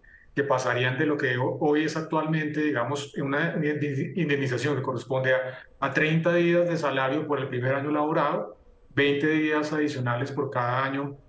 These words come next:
de trabajo adicional, y lo que propone el gobierno es que sean cuarenta y cinco días de salario por cada año de trabajo, independiente si es el primero, el segundo o el tercero. Todo eso, al final de cuentas, lo que termina,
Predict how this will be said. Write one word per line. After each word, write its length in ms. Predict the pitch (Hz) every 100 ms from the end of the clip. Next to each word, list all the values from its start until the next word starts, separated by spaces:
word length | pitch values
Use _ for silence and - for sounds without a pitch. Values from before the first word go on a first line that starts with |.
| -
de 100 | 147
trabajo 360 | 139 135 117 127
adicional, 680 | 147 170 185 170 - - - _ -
y 80 | 175
lo 100 | 160
que 80 | 156
propone 320 | 139 139 143
el 80 | 151
gobierno 360 | 165 156 151
es 100 | 147
que 80 | 143
sean 180 | 147 143
cuarenta 420 | 156 151 139 127
y 60 | 120
cinco 680 | - 143 143 147 151 - -
días 360 | 156 151 143
de 100 | 139
salario 380 | 139 147 139 151
por 160 | 127 123
cada 340 | 131 120 123
año 140 | 127 135
de 60 | 131
trabajo, 340 | 139 131 131
independiente 720 | 151 135 127 117 117 113 127
si 140 | 131 120
es 80 |
el 100 | -
primero, 380 | - 117 117 120
el 40 | 120
segundo 360 | 120 113 113
o 60 | 123
el 60 |
tercero. 340 | 123 143 180 - - - - -
Todo 220 | 185 185
eso, 180 | 190 185
al 80 | 185
final 240 | 170 139
de 140 | 156 160
cuentas, 320 | 160 156 160
lo 120 | 156
que 100 | 135
termina, 640 | - 113 127 123 143 160